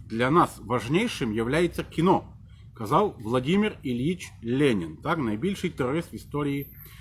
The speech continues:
світу. Так, людина, без якої не було би ні Сталіна, ні Гітлера, нічого би не було. Це дійсно одна з найбільших кар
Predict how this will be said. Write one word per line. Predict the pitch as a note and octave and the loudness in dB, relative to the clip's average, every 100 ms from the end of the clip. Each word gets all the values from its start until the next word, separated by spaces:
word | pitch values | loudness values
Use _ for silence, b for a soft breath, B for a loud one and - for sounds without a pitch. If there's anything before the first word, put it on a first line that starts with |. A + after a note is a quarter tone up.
| B | B
світу. | - C#3+ D3 G#2 F2 | -8 2 4 4 -2
Так, | E2 C#3 | -8 -6
людина, | B2 B2 D3+ G3 G3+ F3+ | -4 0 2 2 0 -2
без | G#2 A#2 | -4 -4
якої | A#2+ C#3+ B2+ | -2 0 2
не | A#2 | 2
було | A2+ A#2+ A2 | 0 0 0
би | G#2+ | 0
ні | G2+ G2 G2 F#2 F2+ | -2 -2 -4 -6 -10
Сталіна, | E2 - F#3+ G3 F3+ E3+ D#3 - | -12 -2 2 2 2 0 -2 -6
ні | G2 G2 | -8 -6
Гітлера, | E3+ E3 C#3+ C#3 C3+ B B D#4 | -4 -4 -6 -6 -8 B B -6
нічого | A3 F2 E2 | -4 -4 -6
би | D2 | -10
не | D#2 | -14
було. | - - - - | -16 -16 -14 -8
Це | D#3 | -4
дійсно | C#3 A#2+ B2+ A2+ - B B B | -4 -6 -6 -6 -8 B B B
одна | A#2+ C3 A#2 | -4 -2 0
з | |
найбільших | A#2+ B2 D3+ - A2 - - - - B B B B - - | -2 -4 -6 -6 -8 -10 -14 -16 -18 B B B B -18 -8
кар | - C#3+ D3+ | 6 6 6